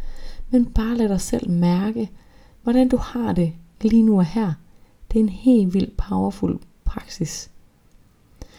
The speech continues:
Og jo mere vi øver os i at tjekke ind med os selv,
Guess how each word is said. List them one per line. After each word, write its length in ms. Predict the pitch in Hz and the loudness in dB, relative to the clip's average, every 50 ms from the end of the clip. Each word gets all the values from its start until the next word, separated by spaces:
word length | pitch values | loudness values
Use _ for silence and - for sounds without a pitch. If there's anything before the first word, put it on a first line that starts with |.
| - - - - | -20 -12 -4 0
Og 80 | 196 | 2
jo 100 | 190 190 | 4 6
mere 300 | 185 185 190 202 208 220 | 6 6 6 6 4 4
vi 160 | 214 196 - - - | 2 0 -2 -2 2
øver 380 | 185 185 185 196 208 220 214 196 | 4 6 6 6 6 4 2 0
os 220 | 175 156 - - | -2 -4 -4 -4
i 80 | 175 170 | -2 -2
at 100 | 160 - | -2 -2
tjekke 360 | - - - 156 - - - - | -2 -2 -2 -2 -2 -4 -4 -2
ind 180 | 147 156 - - - - - - - _ _ _ | -2 -2 -2 -4 -10 -20 -20 -20 -20 _ _ _
med 140 | - 165 151 139 | -2 0 0 0
os 60 | 131 | -2
selv, 320 | - - - - 202 233 | -4 -4 -2 0 0 0